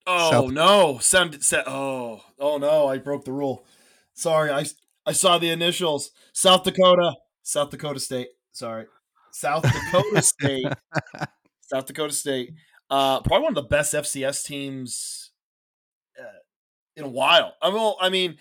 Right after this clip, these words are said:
Speaker 1: those North Dakota State teams are really good, but th-, this is one of the best F C S schools or the F C S programs. Or
Speaker 2: I think you go back to,
Speaker 1: team.
Speaker 2: like, the Kleeman or,
Speaker 1: Yeah.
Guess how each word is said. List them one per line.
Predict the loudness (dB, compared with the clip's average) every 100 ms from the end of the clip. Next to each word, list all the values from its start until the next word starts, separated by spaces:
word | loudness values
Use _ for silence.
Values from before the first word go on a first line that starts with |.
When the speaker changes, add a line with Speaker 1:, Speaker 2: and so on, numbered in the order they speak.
| -20 _
Speaker 1:
those | 0 2
North | 0 -2
Dakota | -4 -2
State | -2 -4 -10
teams | -14
are | -12
really | -12 -10
good, | -10 -8
but | -10 _ _ _ -16
th-, | -10 -2
this | 0 2
is | 0 -4 -12 _ _ -2
one | 2 2
of | 0
the | -6
best | -6 -6 -10 -10 -18 _ _ _ _
F | -6 -4
C | -4 -4
S | -4
schools | -6 -8 -10 -10 -12 -16 _ _ _ _
or | -6 -2
the | -2
F | -2
C | -2
S | -2 -4
programs. | -4 -4 -2 -4 -4 -6 -10
Or | -4 0
Speaker 2:
I |
think | 2 0
you | 2
go | 4
back | 4
to, | 2
Speaker 1:
team. |
Speaker 2:
like, | -2 -4
the |
Kleeman | -10 -4 0 2 0 -2 -2 -6
or, | -6 -2 0 0
Speaker 1:
Yeah. | 0 0